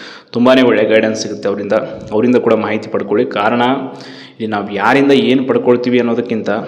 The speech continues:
ನಾವೆಷ್ಟು ಪ್ರಯತ್ನ ಪಡ್ತೀವಿ, and ಆ ಒಂದು ಪ್ರಯತ್ನ ನಮಗೆ ಎಷ್ಟು ಫಲ ಕೊಡುತ್ತೆ ಅನ್ನೋದು ಇಂಪಾರ್ಟೆಂಟು.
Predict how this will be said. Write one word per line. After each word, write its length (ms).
ನಾವೆಷ್ಟು 460
ಪ್ರಯತ್ನ 420
ಪಡ್ತೀವಿ, 460
and 100
ಆ 100
ಒಂದು 200
ಪ್ರಯತ್ನ 360
ನಮಗೆ 180
ಎಷ್ಟು 200
ಫಲ 220
ಕೊಡುತ್ತೆ 380
ಅನ್ನೋದು 220
ಇಂಪಾರ್ಟೆಂಟು. 500